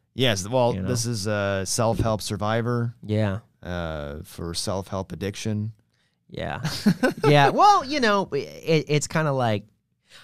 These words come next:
Speaker 2: I feel like we do live in a self-help culture now in a way because,
Speaker 1: Yeah.
Speaker 2: like,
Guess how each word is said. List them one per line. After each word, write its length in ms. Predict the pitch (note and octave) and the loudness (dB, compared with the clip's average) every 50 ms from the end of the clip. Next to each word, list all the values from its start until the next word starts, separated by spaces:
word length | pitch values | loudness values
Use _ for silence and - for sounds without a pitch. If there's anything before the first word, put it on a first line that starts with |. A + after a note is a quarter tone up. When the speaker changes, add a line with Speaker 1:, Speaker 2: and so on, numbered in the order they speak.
| _ _ _ | _ _ _
Speaker 2:
I 100 | - G#3 | -2 -2
feel 220 | A3+ - - E4+ F4+ | -2 -2 -4 -4 -2
like 220 | D#4 C#4+ F#3 - | -2 -2 -2 0
we 140 | C#3 C3+ C#3+ | 0 0 0
do 260 | A#2+ A2+ A#2+ B2+ C3 | 2 2 2 2 4
live 180 | B2 B2 A#2 A2 | 4 2 2 2
in 60 | A#2 | 0
a 40 | G#2+ | -2
self-help 500 | G2+ - - A#2 G#2 G#2 - A2 A2 - - | -2 0 2 0 0 2 0 0 0 0 0
culture 340 | - B2+ B2 - - D3+ | -2 -2 -2 0 -2 -2
now 320 | D3 D3 D#3 D#3+ D#3+ E3 D#3+ - _ | 0 0 0 0 0 -2 -6 -6 _
in 80 | C3 B2 | 0 0
a 60 | A#2 | 2
way 320 | A2 G#2 G#2+ G#2 A#2+ C#3 D3 | 2 2 2 2 2 0 0
because, 380 | C#3 - G2 F#2 D3+ B2+ A2+ | 0 0 0 2 2 0 2
Speaker 1:
Yeah. 60 | A#2 A#2+ | 2 2
Speaker 2:
like, 220 | A2+ G#2 G2+ G2 | 2 2 0 -2